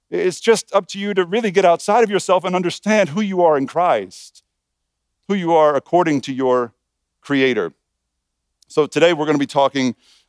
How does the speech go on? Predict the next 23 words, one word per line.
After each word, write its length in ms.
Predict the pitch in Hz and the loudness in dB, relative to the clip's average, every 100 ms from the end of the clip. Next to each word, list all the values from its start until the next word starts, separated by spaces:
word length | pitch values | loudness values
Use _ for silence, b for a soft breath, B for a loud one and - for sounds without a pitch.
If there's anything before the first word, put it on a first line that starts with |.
| - | -4
uh, 200 | 123 127 | -2 0
in 120 | 127 | 0
our 120 | 120 | 0
next 280 | 127 170 - | 2 2 0
step 200 | - 139 | -2 0
in 80 | 127 | -2
this 120 | 123 | -4
series 280 | 131 123 117 | -4 -4 -4
about 400 | 113 117 110 - | 0 2 2 0
finding 440 | 127 123 120 110 | -2 -2 -4 -6
purpose 680 | - 147 147 147 139 - - - | -4 -2 0 0 -2 -6 -16 -6
in 340 | 131 127 127 127 | -2 -2 -2 -6
your 460 | 123 120 117 113 - _ _ _ _ _ | -4 0 2 0 -4 _ _ _ _ _
passion, 600 | - 127 113 - 92 82 _ _ | -2 0 0 -6 -10 -12 _ _
all 80 | 101 | -4
right? 220 | 107 113 | -4 -4
Finding 260 | - 120 120 | -4 -4 -4
purpose 320 | 127 113 120 | -6 -8 -8
in 80 | 120 | -8
your 100 | 113 | -6
passion. 440 | - 104 101 98 | -4 -4 -4 -12
So 200 | 90 131 | -4 -2
Ephesians 580 | 120 - 220 196 208 - | -2 -4 -4 -2 -2 -4